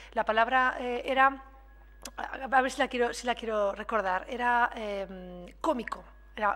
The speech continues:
cómico, en fin, ha habido un poco adjetivos para todo, ¿no? Y también lo que encontrábamos en las declaraciones de los portavoces políticos era, lo primero de todo, ubicar del nuevo, em, la nueva fotografía que tenemos en el pleno, donde había ocho tres y ahora tres ocho, ¿no? En cualquier caso, esas han sido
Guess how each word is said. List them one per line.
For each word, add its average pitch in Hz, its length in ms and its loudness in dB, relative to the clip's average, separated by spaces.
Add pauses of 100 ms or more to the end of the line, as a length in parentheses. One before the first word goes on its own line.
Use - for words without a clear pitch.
cómico, 254 540 0
en 240 80 -6
fin, 247 240 -6
ha 247 60 4
habido 262 180 -2
un 254 60 -6
poco 269 340 10
adjetivos 240 480 -4
para 190 220 0
todo, 185 200 -4
¿no? 208 60 -4
Y 240 80 -6
también 220 340 -4 (300)
lo 220 100 -8
que 214 60 -8
encontrábamos 214 540 2
en - 20 -4
las 220 100 -6
declaraciones 214 460 0
de 220 80 -6
los 208 320 -4
portavoces 214 500 0
políticos 220 400 -10
era, 220 280 2
lo 262 180 -6
primero 214 200 -4
de - 20 -12
todo, 226 260 0
ubicar 226 520 2
del 214 200 -6
nuevo, 220 300 -2 (480)
em, 202 320 -6 (140)
la 208 180 0
nueva 214 160 2
fotografía 240 580 2
que 226 80 -4
tenemos 202 340 -4
en 220 60 -8
el 208 80 -8
pleno, 269 400 -2
donde 196 180 -6
había 214 440 2
ocho 233 200 -8
tres 233 240 -2
y 220 40 2
ahora 202 180 2
tres - 260 -12
ocho, - 220 -16
¿no? 262 100 -4 (380)
En 247 100 2
cualquier 233 360 4
caso, 294 440 2
esas 262 280 -6
han 262 80 -6
sido 247 260 2